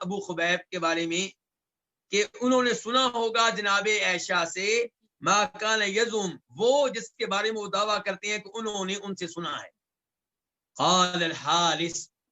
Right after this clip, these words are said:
تو حارث کہنے لگے، بلا، کیوں نہیں؟ عبداللہ بن زبیر نے سنا ہے، بلکہ انا سمعتہ منہا، یہ الفاظ تو میں نے سنے ہوئے ہیں جناب عائشہ سے۔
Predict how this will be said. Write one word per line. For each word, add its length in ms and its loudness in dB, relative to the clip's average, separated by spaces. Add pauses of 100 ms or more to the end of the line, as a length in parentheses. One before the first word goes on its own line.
تو 60 -6
حارث 380 -2
کہنے 160 -2
لگے، 280 -2
بلا، 260 4 (180)
کیوں 220 0
نہیں؟ 160 -2 (1500)
عبداللہ 460 0
بن 120 0
زبیر 280 0
نے 80 0
سنا 260 -2
ہے، 60 4
بلکہ 340 0 (120)
انا 240 4
سمعتہ 560 0
منہا، 300 0 (1400)
یہ 240 0
الفاظ 420 2
تو 80 -8
میں 200 2
نے 140 0
سنے 180 -4
ہوئے 180 0
ہیں 120 0
جناب 300 -2
عائشہ 280 -4
سے۔ 140 -16